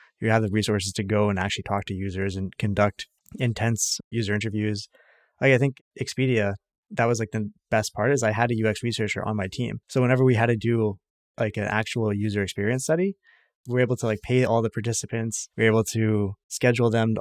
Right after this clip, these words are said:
all to come in. They would all come in for an hour to two hours. It's, like, all very by the book. Whereas in startups, you don't really have that kind of luxury. It's normally just you go to a Starbucks and you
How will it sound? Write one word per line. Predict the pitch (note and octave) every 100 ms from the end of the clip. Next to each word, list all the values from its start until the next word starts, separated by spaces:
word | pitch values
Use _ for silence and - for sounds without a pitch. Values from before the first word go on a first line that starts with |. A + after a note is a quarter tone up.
| -
all | G#2 G#2+
to | -
come | G#2
in. | G#2+ C3 B2
They | A2
would | G2+
all | G2+ G#2
come | - G2+
in | G2+
for | G2+
an | F#2
hour | G2 G2+ F#2+
to |
two | F2+ -
hours. | G#2+ B2+ A#2+ A2
It's, | G#2
like, | G#2+ G#2+
all | A#2+ A#2+
very | A2 A2
by | G#2+ G#2
the | F#2
book. | F2 C3+ - _ - - _ -
Whereas | B2 A#2+
in | A2
startups, | - A2+ A2
you | G#2
don't | G2
really | G2
have | F2+ G2+
that | G2+ -
kind | G2+
of | F#2+
luxury. | F2+ G#2 C3+ D3 C#3
It's | - G2
normally | G#2 G2
just | F#2 F#2 -
you | G#2+
go | G#2+ G#2
to | G#2
a | F#2+
Starbucks | - A2 A2+ A#2+ -
and | G2
you | F#2+